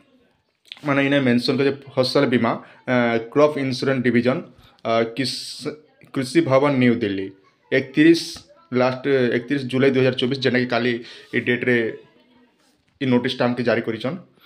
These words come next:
ଆଉ ଇନେ ବି ମେନସନ୍ ଯେ ଦ-, ଆମ ଲେଖା ହେଇଛେ, ଏକ୍ସଟେଣ୍ଡ, ଅ, ଏକ୍ସଟେଣ୍ଡ ଅଫ୍ କଟ୍ ଅଫ୍ ଡେଟ୍ ଅଫ୍ ଦ ଏନରୋଲମେଣ୍ଟ ଅଫ୍ ଫାର୍ମର ଇନ୍ ଷ୍ଟେଟ୍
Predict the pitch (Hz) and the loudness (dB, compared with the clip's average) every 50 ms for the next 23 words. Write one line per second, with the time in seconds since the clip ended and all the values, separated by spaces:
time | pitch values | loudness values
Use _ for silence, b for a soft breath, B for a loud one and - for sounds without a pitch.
0 | b b b b b - 113 110 110 120 135 151 156 156 151 143 131 127 127 123 | b b b b b -4 -2 0 0 0 0 0 0 0 0 0 0 -2 -2 -2
1 | 147 139 131 135 143 131 120 123 127 123 - - - - 151 143 117 131 131 127 | -4 -4 -4 -4 -4 0 2 2 2 0 -2 -10 -18 -20 -16 -6 -2 0 0 2
2 | 131 127 127 127 123 131 135 135 135 147 143 139 - - 123 - - - 151 131 | 2 2 0 0 0 0 -2 0 0 -2 -2 0 0 -2 -2 -2 -2 -2 0 0
3 | 135 165 165 B B B B B _ 135 127 123 120 113 - - - - 131 131 | 0 -2 -6 B B B B B _ 2 4 4 4 2 0 -4 -4 -4 -4 -2
4 | - - 185 185 175 170 - - 135 139 135 139 156 151 - - - 123 120 113 | 0 0 2 4 4 2 2 2 2 2 4 4 2 0 0 -6 -10 -4 0 0
5 | 131 135 135 120 135 135 131 123 131 127 113 - B B B B _ 127 123 131 | 2 2 2 2 2 0 2 4 4 4 4 0 B B B B _ 0 2 2
6 | 143 143 143 147 147 147 - - _ - 131 131 - - - 120 120 123 127 139 | 2 2 0 0 -2 -4 -8 -6 _ 0 0 0 -2 -2 0 0 0 2 2 2
7 | 143 135 131 135 131 - - - 123 127 135 | 2 2 0 -2 -6 -6 -2 0 0 0 0